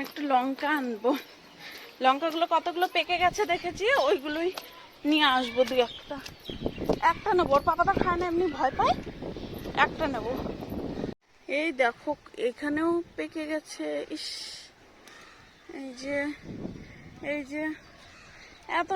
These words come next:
নেবো না। এ মা, এগুলো কিসে খেয়ে গেছে? এ বাবা, আর গাছের লঙ্কাগুলো না কেমন কি হচ্ছে কি জানি। এই যে একটা নিয়ে আসলাম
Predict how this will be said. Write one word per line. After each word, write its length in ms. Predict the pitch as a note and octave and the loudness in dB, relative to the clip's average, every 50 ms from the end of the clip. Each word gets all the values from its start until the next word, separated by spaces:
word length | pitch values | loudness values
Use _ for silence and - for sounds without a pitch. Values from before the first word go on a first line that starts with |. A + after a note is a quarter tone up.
| F#4 F#4+ | 2 2
নেবো 180 | F4+ E4 E4+ E4 D#4 | 2 2 0 0 0
না। 80 | D4 C#4 C4+ - - - - - | -2 -4 -6 -10 -16 -14 -4 -2
এ 20 | F4 G4 | 0 2
মা, 80 | - D4 E4+ F#4+ F#4+ F4+ - - - - - - - | 2 4 4 2 2 2 0 -6 -10 -10 -12 -8 -8
এগুলো 200 | - D#4 F4+ G4 F4 - | -4 -2 0 -2 -2 -2
কিসে 320 | - F#4 G4 G4 - G#4+ A4 - - | -4 -4 -2 0 0 0 -2 -2 -4
খেয়ে 240 | - G#4 G4+ F#4 F4+ E4 D#4+ | -6 -4 -2 -2 -2 -2 -4
গেছে? 340 | D4+ C#4+ - - - C4+ A#3+ A3+ A3 A3+ A3+ - - - - - - - - - - - - - - - - - - - - - - - - - - - - - - - - - - F4 | -6 -6 -8 -10 -8 -6 -6 -6 -6 -6 -4 -4 -4 -4 -6 -10 -14 -20 -20 -20 -20 -20 -20 -20 -20 -20 -20 -20 -20 -20 -20 -20 -20 -20 -20 -20 -20 -14 -10 -8 -8 -8 -8 -8 -6 -4
এ 20 | F#4 E4+ | -2 -2
বাবা, 240 | D#4+ C#4+ B3 A#3+ A#3 A#3+ - - - - - - - - - - - - - - - - - - - - - - - - - - - - - - - - - - - - - - - - - - - - - - - _ - - - - - - - - - - - - | -2 -2 -2 -4 -6 -6 -10 -14 -16 -16 -18 -18 -18 -16 -18 -18 -18 -20 -20 -20 -20 -20 -20 -20 -20 -20 -20 -20 -20 -20 -20 -20 -20 -20 -20 -20 -20 -20 -20 -20 -20 -20 -20 -20 -20 -20 -20 -20 -20 -20 -20 -20 -20 _ -20 -20 -20 -20 -20 -20 -20 -20 -20 -18 -10 -6
আর 80 | - C#4 C#4 D#4+ | -6 2 4 6
গাছের 280 | D4+ F4 - - A#4 G#4 | 6 6 4 6 8 8
লঙ্কাগুলো 460 | G4 F#4+ G#4 G#4 A4+ A#4 F#4 G#4+ G4 G4+ G#4+ | 8 8 6 4 4 4 4 4 4 6 4
না 60 | A4+ A4+ A4+ - | 2 2 2 4
কেমন 280 | F#4+ F4+ F#4+ G4+ G4+ G#4 G#4 G4+ - - - - - | 6 6 8 8 8 8 6 4 4 -2 -14 -14 -2
কি 120 | - G#4 G4+ A#4 G#4 G#4 | 8 10 10 10 10 8
হচ্ছে 340 | F4+ F4+ - - - - G4+ F#4 | 4 4 2 -4 0 0 0 2
কি 80 | - F4+ E4+ E4+ | 4 2 4 6
জানি। 160 | E4+ E4+ F4+ F4+ F4 | 6 8 10 8 8
এই 60 | E4 | 8
যে 60 | D#4+ D#4 D#4 | 4 0 0
একটা 140 | D4+ - D#4+ D4+ D4+ | 0 -2 -6 -4 -4
নিয়ে 140 | D4+ D4 C#4 C#4 | -2 -2 -2 -2
আসলাম 300 | C4 - - C4+ C4 C4 | -2 -2 -2 0 0 0